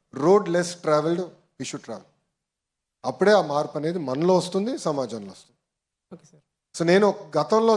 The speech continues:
Speaker 1: తెలుగులో మాట్లాడడానికి ఇబ్బంది పడ్డేవాడిని, ఎందుకంటే కేజీ నుంచి పీజీ వరకు ఇంగ్లీష్ మీడియం, కానీ ఈరోజు ఇంగ్లీష్లో మాట్లాడాలంటే ఇబ్బంది పడతాను నేను, ఎందుకంటే పాదయాత్రలో కానీ అందరితో తెలుగులో మాట్లాడి మాట్లాడి మాట్లాడి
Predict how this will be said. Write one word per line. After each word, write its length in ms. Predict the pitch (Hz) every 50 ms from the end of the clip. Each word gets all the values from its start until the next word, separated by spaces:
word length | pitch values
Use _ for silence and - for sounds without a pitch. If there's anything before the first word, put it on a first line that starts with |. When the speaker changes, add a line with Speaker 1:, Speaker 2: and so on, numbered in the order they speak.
| 214 - 190
Speaker 1:
తెలుగులో 320 | 190 202 214 226 226 214 202 196
మాట్లాడడానికి 420 | 190 185 185 190 190 202 196 190 156
ఇబ్బంది 220 | 147 175 175 170 143 151
పడ్డేవాడిని, 380 | 139 117 123 113 98 101 - _ _ _ _ - 135
ఎందుకంటే 280 | 151 156 175 175 175 175 -
కేజీ 260 | 160 170 170 165 185 180 185
నుంచి 160 | 180 185 196 190 -
పీజీ 220 | 175 175 160 180 180
వరకు 160 | 180 175 185 175 151
ఇంగ్లీష్ 260 | 156 156 151 - - 135
మీడియం, 200 | 123 107 98 95 _ _ _ _ _ _ _ _ _ _ _ _ _ _ _ - 170
కానీ 160 | 190 196 190 190 202
ఈరోజు 220 | 208 220 220 208 208 180
ఇంగ్లీష్లో 340 | 190 220 233 196 214 247 233 226 220
మాట్లాడాలంటే 460 | 214 214 214 214 214 214 214 214 202 196
ఇబ్బంది 200 | 160 170 160 151 131
పడతాను 280 | 123 - - - 117 107
నేను, 140 | 95 92 _ _ _ _ _ _ _ _ _ _ _ _ _ _ _ _ _ _ _ _ _ _ _ _ _ _ -
ఎందుకంటే 280 | 143 170 185 208 208 214 208 185 170
పాదయాత్రలో 560 | 180 196 196 208 208 202 208 208 196 196 196 180
కానీ 160 | 190 196 196 196 190 175
అందరితో 360 | 180 190 208 202 208 208 196 190 208 202 202 - 175
తెలుగులో 300 | 180 190 196 208 208 190 180
మాట్లాడి 320 | 180 185 185 196 202 190 185 185
మాట్లాడి 300 | 185 185 180 185 170 175 175
మాట్లాడి 300 | 175 180 175 175 160 147